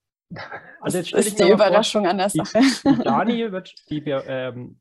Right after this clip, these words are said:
Speaker 1: die, ähm, du bewirbst dich und kriegst einen Platz. Dann
Speaker 2: Ja.
Speaker 1: darfst du darüber nicht reden, richtig? Weil sonst würde ich das
Speaker 2: Genau.
Speaker 1: Aber das krieg ich doch trotzdem mit.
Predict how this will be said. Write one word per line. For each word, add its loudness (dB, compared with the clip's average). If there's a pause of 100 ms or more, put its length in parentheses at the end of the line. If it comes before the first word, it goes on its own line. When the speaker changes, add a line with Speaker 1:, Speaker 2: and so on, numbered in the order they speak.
(100)
Speaker 1:
die, -16 (1000)
ähm, -14 (800)
du -12
bewirbst -6
dich -8 (120)
und -16
kriegst -10
einen -4
Platz. -14 (960)
Dann -4
Speaker 2:
Ja. -4
Speaker 1:
darfst -6
du -8
darüber -4
nicht -10
reden, -8
richtig? -16 (220)
Weil -6
sonst -8
würde -8
ich -12
das -16 (100)
Speaker 2:
Genau. -12 (1600)
Speaker 1:
Aber -8
das -20
krieg -16
ich -18
doch -20
trotzdem -14
mit. -18